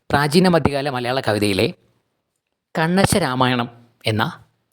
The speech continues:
പാഠത്തിൻ്റെ ഒരു ചെറിയ ആശയമാണ്. ഈ വീഡിയോ ഇടുന്നത്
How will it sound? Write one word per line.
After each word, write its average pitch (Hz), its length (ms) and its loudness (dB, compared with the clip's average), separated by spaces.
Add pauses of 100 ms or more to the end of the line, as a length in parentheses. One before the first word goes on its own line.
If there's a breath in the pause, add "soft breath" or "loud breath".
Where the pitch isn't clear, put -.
(140)
പാഠത്തിൻ്റെ 98 420 -2 (720)
ഒരു 127 180 4 (320)
ചെറിയ 120 220 4 (240)
ആശയമാണ്. 110 500 0 (680 loud breath)
ഈ 170 180 2
വീഡിയോ 156 240 6 (180)
ഇടുന്നത് 123 300 4